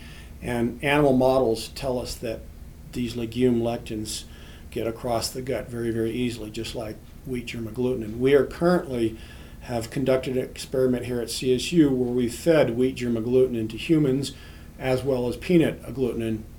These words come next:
to humans, and we're in the process of measuring the blood concentrations of these lectins to see if it gets through. We're working with a group in Austria, Franz Gabor, and we're working with a group at the University of California at Davis in their plant physiology laboratory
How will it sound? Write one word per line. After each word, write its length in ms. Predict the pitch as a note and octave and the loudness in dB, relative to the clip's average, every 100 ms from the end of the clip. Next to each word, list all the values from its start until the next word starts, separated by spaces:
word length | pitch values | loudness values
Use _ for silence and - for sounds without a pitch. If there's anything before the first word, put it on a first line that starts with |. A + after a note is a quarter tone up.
| - | -8
to 100 | B2+ | -2
humans, 540 | B2+ A2+ A#2 B2 - - | 0 0 0 -2 -4 -8
and 200 | C3 B2+ | -4 0
we're 140 | B2+ | 2
in 80 | B2+ | 2
the 60 | B2 | 2
process 500 | C#3+ B2+ A2+ C3 B2 | 0 0 -2 -6 -6
of 100 | A2+ | -2
measuring 720 | B2 C#3 A#2 B2+ A#2+ A#2 - - - - | 2 2 2 0 2 0 -2 -12 -18 -14
the 60 | C3 | -4
blood 300 | C3+ C3 B2+ | 2 2 2
concentrations 1040 | C3+ A#2 - A#2+ - B2 - C3 A#2 A2+ | -4 -6 -4 -4 -2 -2 -2 -2 -4 -4
of 180 | - A#2+ | -6 -6
these 180 | A#2 A2+ | -6 -4
lectins 500 | B2 A#2+ A#2 G#2+ - | -4 -4 -8 -10 -10
to 80 | A#2 | -8
see 160 | - | -6
if 80 | A2+ | -6
it 80 | A2+ | -6
gets 220 | A#2+ A2 | -10 -10
through. 380 | - C#3 A#2 G#2 - - - | -4 0 2 0 -6 -16 -12
We're 80 | - | -4
working 340 | C#3 C#3 C3 B2+ | 4 4 6 2
with 140 | A#2 | 0
a 40 | |
group 300 | B2+ C3+ C3 | -2 4 4
in 100 | C3 | 4
Austria, 680 | A#2+ A#2+ C3+ - B2+ B2+ A#2+ - - - - | 0 0 -2 -4 -2 0 -2 -6 -16 -16 -14
Franz 640 | - - B2+ B2+ A#2+ - - B2+ | -8 0 2 4 2 -2 -8 -6
Gabor, 720 | A#2+ A#2 C3+ B2+ A#2+ D3 - - - | -4 4 6 8 6 2 -2 -12 -10
and 160 | C3 B2 | -6 -2
we're 60 | |
working 360 | A#2 C3 C3 C#3+ | 4 4 4 0
with 120 | A#2 | -2
a 60 | A#2+ | -2
group 280 | B2 C3 A#2+ | 2 2 2
at 60 | |
the 80 | A#2+ | 0
University 360 | B2 A#2 A2 - | 2 2 -2 -6
of 60 | |
California 500 | - A#2+ A#2 C#3 A#2 | -6 -4 -4 -2 -2
at 140 | A2 B2+ | -4 4
Davis 380 | B2+ C3 A2+ | 6 6 4
in 60 | B2 | -4
their 100 | A#2+ | -6
plant 320 | A2+ C3 B2 | -6 -8 -4
physiology 580 | C3+ A#2 A#2+ B2 C3+ B2+ | -2 0 2 2 2 2
laboratory 720 | A2+ A2 A#2 A2 B2+ A#2 A2 | 0 -2 -4 -2 0 0 0